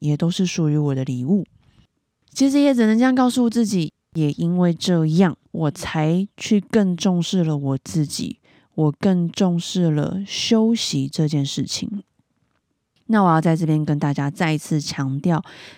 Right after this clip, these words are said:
肌张力异常不是姿势不良，不是运动过度，也不是抽筋。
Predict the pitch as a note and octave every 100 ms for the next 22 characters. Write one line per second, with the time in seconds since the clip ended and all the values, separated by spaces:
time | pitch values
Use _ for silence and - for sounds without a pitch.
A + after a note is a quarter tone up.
0 | _ - A3 A3+ A3 A3+ A3+ A3+ A3 F#3+
1 | G#3+ G3 E3+ - D#3 D3+ D#3+ E3+ E3+ F3
2 | G#3+ G3 F3 - F#3 F3+ F3 - F3+ D#3+
3 | F3+ D#3 D3+ C3 C#3 F3 _ - - _
4 | _ _ F3+ F3 - G3 - F#3+ F3 F3
5 | E3+ E3 F3 D#3+ - E3 - - _ -
6 | C#3+ C3+ C#3+ C#3 E3+ D3 - D#3+ D#3+ D#3
7 | E3 D#3+ E3+